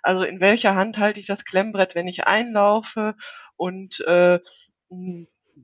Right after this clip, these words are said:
dass ich den Coin nicht fallen lassen darf, wenn ich ihn werfe, in welcher Reihenfolge m-, mache ich als Assistent das Netz, nämlich erst beim Schiedsrichter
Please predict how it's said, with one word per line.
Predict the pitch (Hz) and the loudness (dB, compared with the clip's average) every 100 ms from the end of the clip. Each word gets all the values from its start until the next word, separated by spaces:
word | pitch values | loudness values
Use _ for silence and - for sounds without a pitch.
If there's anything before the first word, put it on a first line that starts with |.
| _ _ | _ _
dass | - 180 190 | -2 -2 -2
ich | - | -6
den | 196 | -6
Coin | 202 196 220 | 2 4 4
nicht | 220 202 | 0 -2
fallen | - 196 226 | 2 2 2
lassen | 208 202 - 190 | 2 2 0 2
darf, | 180 202 196 | 4 4 -2
wenn | 202 | -8
ich | 196 | -10
ihn | 196 180 | -12 0
werfe, | 175 190 190 196 | 4 4 2 -2
in | 165 175 | -2 0
welcher | 180 208 190 | 0 2 4
Reihenfolge | 165 196 208 208 202 | 4 2 -2 -2 -2
m-, | 196 - - - - _ _ _ _ | -4 -10 -20 -20 -20 _ _ _ _
mache | 190 196 | -6 -4
ich | 208 - | -4 -2
als | 180 - | -2 0
Assistent | 185 190 - 202 202 | -4 -6 -6 -4 0
das | 190 - | 0 0
Netz, | 185 214 _ - | 0 0 _ -10
nämlich | 170 175 185 | -6 -6 -2
erst | - 180 - | 0 0 -2
beim | 175 | -6
Schiedsrichter | 175 226 - - 214 - 208 | -6 -8 -8 -6 -2 4 2